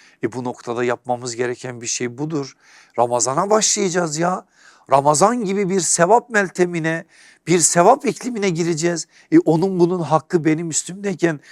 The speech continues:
bu nasıl olacak? Onun için Ramazan'ın öncesinde yapmam gereken en önemli meselelerden bir tanesi de bu helalleşmedir.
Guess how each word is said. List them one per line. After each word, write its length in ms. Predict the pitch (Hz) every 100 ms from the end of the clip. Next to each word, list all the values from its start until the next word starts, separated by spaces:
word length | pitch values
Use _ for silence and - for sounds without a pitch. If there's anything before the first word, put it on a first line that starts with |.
| _ -
bu 140 | 139
nasıl 260 | 165 262 285
olacak? 480 | 247 170 127 123 - - -
Onun 200 | 160 202
için 260 | 294 - 190
Ramazan'ın 600 | 180 185 190 190 220 254
öncesinde 640 | 214 190 170 175 - 165 156
yapmam 540 | 147 165 247 254 240
gereken 460 | 190 180 - 165 147 - - -
en 180 | 294 311
önemli 400 | 277 240 226 208
meselelerden 800 | 208 - 196 185 185 165 180 170
bir 100 | 165
tanesi 440 | 175 165 - 165
de 160 | 170 165 _
bu 140 | 170 160
helalleşmedir. 1000 | 147 135 127 120 117 120 107 98 -